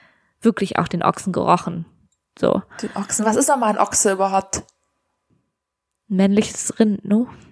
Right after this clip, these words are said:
Speaker 1: Nee, ein
Speaker 2: Ja?
Speaker 1: Rind ist auch männlich, ne? Nee, aber ein
Speaker 2: Das Gegenteil von einer Kuh?
Speaker 1: Ja, ich glaube, vielleicht.
Speaker 2: Okay,
Speaker 1: Ist
Speaker 2: gut,
Speaker 1: das
Speaker 2: dass
Speaker 1: ein
Speaker 2: wir das
Speaker 1: Bulle? Ach,
Speaker 2: geklärt
Speaker 1: weiß
Speaker 2: haben.
Speaker 1: ich nicht.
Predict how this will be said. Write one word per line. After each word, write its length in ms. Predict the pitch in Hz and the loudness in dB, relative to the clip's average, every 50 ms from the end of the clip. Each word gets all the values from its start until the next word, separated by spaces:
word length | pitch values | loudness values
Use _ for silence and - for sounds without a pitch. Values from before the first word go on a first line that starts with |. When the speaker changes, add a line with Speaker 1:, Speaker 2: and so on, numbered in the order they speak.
| _ _ _ _ _ _ _ _ _ _ _ - | _ _ _ _ _ _ _ _ _ _ _ -4
Speaker 1:
Nee, 140 | 202 208 208 | 0 2 2
ein 60 | 202 | 4
Speaker 2:
Ja? 80 | 214 220 | 4 4
Speaker 1:
Rind 140 | 220 220 220 | 4 2 2
ist 100 | 220 220 | 0 2
auch 100 | 233 214 | 2 4
männlich, 320 | 208 202 196 185 196 190 | 4 4 4 2 0 -2
ne? 160 | 202 226 247 247 _ - - - - - _ _ _ _ _ - | -2 -4 -4 -4 _ -16 -20 -20 -20 -20 _ _ _ _ _ -4
Nee, 200 | - 190 190 - - | -2 0 0 0 0
aber 200 | - 196 202 202 | 0 2 2 2
ein 400 | 185 - - 185 185 180 185 196 - - _ _ _ _ _ _ | 2 0 -2 -4 -4 -4 -4 -6 -10 -14 _ _ _ _ _ _
Speaker 2:
Das 140 | - 220 - | -2 -2 0
Gegenteil 360 | - 233 240 240 240 240 226 247 | 2 0 0 2 2 2 2 2
von 140 | - 220 214 | 2 2 2
einer 80 | 220 | 2
Kuh? 220 | - - 277 302 339 - - _ _ _ _ _ _ _ _ _ _ _ _ _ _ _ _ _ _ _ _ _ _ _ _ _ _ _ _ _ | 2 2 2 2 2 0 -6 _ _ _ _ _ _ _ _ _ _ _ _ _ _ _ _ _ _ _ _ _ _ _ _ _ _ _ _ _
Speaker 1:
Ja, 440 | - - - 302 302 - - - - - | 0 2 4 4 4 2 -2 -6 -12 -12
ich 180 | - - - | -12 -8 -4
glaube, 300 | - 226 240 269 330 339 - | -2 -2 -2 -2 -2 -6 -8
vielleicht. 480 | - - - - 269 311 - - - - _ _ _ - | -8 -6 -2 -2 -2 -2 -4 -8 -20 -20 _ _ _ 0
Speaker 2:
Okay, 360 | - 233 - - 220 202 202 - - | 0 0 0 0 -2 -2 -2 -4 -4
Speaker 1:
Ist 100 | 226 - | 0 0
Speaker 2:
gut, 80 | 220 | 2
Speaker 1:
das 120 | 214 214 208 | 2 0 0
Speaker 2:
dass 40 | 214 | 2
Speaker 1:
ein 60 | 220 | 4
Speaker 2:
wir 60 | 208 | 4
das 80 | 311 311 | 4 2
Speaker 1:
Bulle? 80 | - - | 2 0
Ach, 60 | 208 | 0
Speaker 2:
geklärt 120 | 220 214 208 | 2 2 4
Speaker 1:
weiß 60 | 196 | 4
Speaker 2:
haben. 100 | 208 196 196 | 4 2 2
Speaker 1:
ich 60 | 185 | 2
nicht. 160 | 190 190 | 0 -2